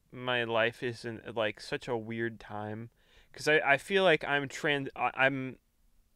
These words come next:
I have a new fear. Uh, my fear for a long time, the, like, the big thing I was scared of was that the people I know would become strangers to me.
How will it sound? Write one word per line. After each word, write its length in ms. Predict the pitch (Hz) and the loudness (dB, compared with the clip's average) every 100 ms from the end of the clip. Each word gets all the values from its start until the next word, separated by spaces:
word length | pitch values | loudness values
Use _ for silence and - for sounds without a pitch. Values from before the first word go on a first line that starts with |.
| - | -2
I 80 | 143 | 2
have 180 | 175 208 | 6 6
a 60 | |
new 180 | 175 165 | 4 2
fear. 520 | 185 - 120 131 165 - _ _ _ _ | -2 -4 0 2 2 -2 _ _ _ _
Uh, 340 | - 113 98 104 | 0 2 2 0
my 160 | 131 143 | 2 0
fear 240 | - 214 | 2 -2
for 180 | 208 165 | 0 2
a 60 | 127 | 2
long 280 | 113 117 131 | 2 -2 -4
time, 380 | 147 139 151 165 _ _ _ - | -6 -4 -6 -12 _ _ _ -10
the, 120 | 123 | 0
like, 160 | 120 113 | 0 0
the 100 | 123 | -4
big 240 | 117 131 | 0 0
thing 200 | - 139 | 0 -2
I 80 | 123 | 2
was 140 | 120 117 | 2 0
scared 300 | - 113 120 | 0 0 2
of 160 | 123 | -2
was 100 | 117 | -2
that 140 | 123 117 | -2 -2
the 80 | |
people 340 | - - 127 123 | -6 -8 -2 2
I 100 | 113 | 2
know 200 | 110 113 | 0 -2
would 160 | 117 110 | -2 -6
become 260 | 110 113 | -10 -6
strangers 520 | 107 107 107 110 135 | -2 -2 -2 -6 -8
to 100 | - | -10
me. 200 | 165 175 | -10 -10